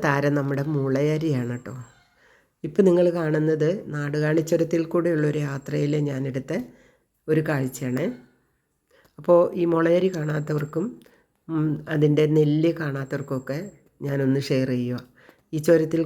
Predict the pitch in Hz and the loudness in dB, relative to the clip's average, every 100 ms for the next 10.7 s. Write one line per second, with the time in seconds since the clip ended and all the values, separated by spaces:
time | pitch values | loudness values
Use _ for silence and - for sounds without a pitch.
0 | 175 185 170 156 151 170 170 143 147 143 | 0 0 0 -2 -4 -6 -2 0 0 -2
1 | 139 - 170 147 139 127 127 127 123 120 | -4 -4 -2 -2 -4 -4 -4 -6 -6 -8
2 | - _ _ _ _ 156 151 175 160 151 | -14 _ _ _ _ -6 0 2 4 2
3 | 151 156 170 202 143 143 143 143 151 226 | 2 2 2 0 0 0 0 2 0 0
4 | - 131 147 147 160 135 131 131 135 131 | -4 -2 0 2 0 -2 -4 -6 -4 -2
5 | 143 135 139 131 123 113 - _ _ _ | -2 -6 -8 -8 -6 -8 -12 _ _ _
6 | _ _ _ _ _ _ _ _ _ _ | _ _ _ _ _ _ _ _ _ _
7 | _ - 160 165 160 175 196 214 214 214 | _ -2 2 4 6 6 6 6 2 0
8 | 165 170 170 160 156 165 185 208 208 175 | 0 0 0 0 0 0 2 2 0 0
9 | 165 165 160 156 156 160 180 175 - 165 | 2 0 0 -2 -2 0 0 -2 -4 -4
10 | 151 147 143 139 143 139 | 0 2 0 0 -4 -2